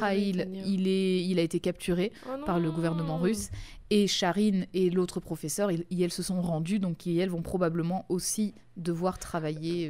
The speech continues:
Speaker 2: euh,
Speaker 1: Donc ils ont
Speaker 2: pour
Speaker 1: rien
Speaker 2: le,
Speaker 1: fait,
Speaker 2: le
Speaker 1: en fait.
Speaker 2: gouvernement.
Speaker 1: <laughs> Qu'est-ce
Speaker 2: Non,
Speaker 1: qu'ils
Speaker 2: rien
Speaker 1: ont
Speaker 2: du
Speaker 1: fait ?
Speaker 2: tout.
Speaker 1: Ils ont rien fait. Ils sont allés en Russie, ils ont fait pire que eux, ils sont repartis. C'est bon, hop, c'est, on a bien fait notre travail. Bah non.
Speaker 2: Il fallait, il fa-,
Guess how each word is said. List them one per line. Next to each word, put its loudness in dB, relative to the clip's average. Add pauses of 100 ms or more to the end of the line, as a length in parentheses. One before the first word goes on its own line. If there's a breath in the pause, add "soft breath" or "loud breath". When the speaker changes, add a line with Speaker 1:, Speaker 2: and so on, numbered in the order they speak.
Speaker 2:
euh, -12
Speaker 1:
Donc -4
ils -4
ont -2
Speaker 2:
pour 2
Speaker 1:
rien 4
Speaker 2:
le, 2
Speaker 1:
fait, 4
Speaker 2:
le 4
Speaker 1:
en 2
fait. 4
Speaker 2:
gouvernement. -8
Speaker 1:
<laughs> -16
Qu'est-ce 0
Speaker 2:
Non, 6
Speaker 1:
qu'ils 2
Speaker 2:
rien 8
Speaker 1:
ont 6
Speaker 2:
du 2
Speaker 1:
fait ? 0
Speaker 2:
tout. -6 (480 loud breath)
Speaker 1:
Ils 0
ont 6
rien 10
fait. 8 (140 loud breath)
Ils -10
sont 4
allés 10
en 8
Russie, 8
ils 10
ont 6
fait 6
pire 0
que 6
eux, 6
ils 8
sont 2
repartis. 0
C'est 8
bon, 8
hop, 0
c'est, 4
on 2
a 6
bien 6
fait 2
notre 4
travail. 6
Bah 4
non. 4 (760)
Speaker 2:
Il 2
fallait, 8
il 6
fa-, 8